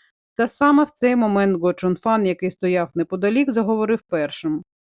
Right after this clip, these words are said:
«Щодо розуму і кмітливості, я чув славу учителя Сія. Ідеальним варіантом було б відправити саме його, щоб він упорався з такою ситуацією.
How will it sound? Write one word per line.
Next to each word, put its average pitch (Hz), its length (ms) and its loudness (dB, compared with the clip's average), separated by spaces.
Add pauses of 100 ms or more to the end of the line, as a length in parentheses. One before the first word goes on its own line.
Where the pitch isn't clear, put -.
(920)
«Щодо 277 380 2
розуму 262 460 4
і 226 60 -2
кмітливості, 233 800 0
я 196 120 2
чув 254 280 -2
славу 226 440 0
учителя 208 460 -4
Сія. 196 440 -2
Ідеальним 196 640 0
варіантом 220 560 0
було 214 200 0
б 196 80 -10
відправити 226 540 -2
саме 240 360 -2
його, 240 400 2
щоб 180 220 -8
він 180 180 -2
упорався 175 480 -4
з - 60 -18
такою 175 320 -2
ситуацією. 147 1040 -4